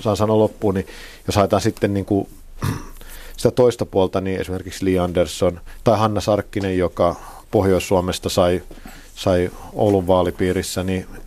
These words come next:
heti Juha Sipilän jälkeen toisiksi eniten, ää, vielä Li Anderssonin nuorempi. Eli on myös nousemassa tämmöisiä erittäin, erittäin hyviä ja,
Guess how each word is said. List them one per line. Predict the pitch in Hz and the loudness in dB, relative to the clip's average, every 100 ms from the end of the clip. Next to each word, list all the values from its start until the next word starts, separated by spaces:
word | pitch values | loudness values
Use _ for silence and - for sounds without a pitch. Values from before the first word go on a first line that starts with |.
| - | -6
heti | 113 113 | 0 4
Juha | 107 104 | 4 4
Sipilän | 131 - 95 87 | 2 0 0 0
jälkeen | 87 82 101 95 | -4 -2 -4 0
toisiksi | 151 127 101 95 - 113 | 4 4 2 -4 -6 -4
eniten, | 98 87 - 76 - - - - - - | -4 -4 -6 -8 -10 -18 -20 -20 -10 0
ää, | 85 85 | 2 4
vielä | 107 101 87 | 4 4 4
Li | 92 | 0
Anderssonin | 90 87 82 - 80 82 | 0 -2 -4 -4 -6 -4
nuorempi. | 85 82 76 | -4 -2 -2
Eli | 85 82 - - - - - 107 | 0 -2 -6 -16 -18 -18 -2 0
on | |
myös | 90 90 - - | 4 2 0 -2
nousemassa | 120 107 95 85 - | 2 4 2 -2 -4
tämmöisiä | 87 85 104 - | -4 -4 -6 0
erittäin, | 113 101 90 - 78 76 - - - - - | 4 4 2 0 0 0 -6 -14 -16 -6 0
erittäin | 113 107 87 82 | 2 2 0 -2
hyviä | 85 80 80 | -2 0 0
ja, | 76 73 | 0 -2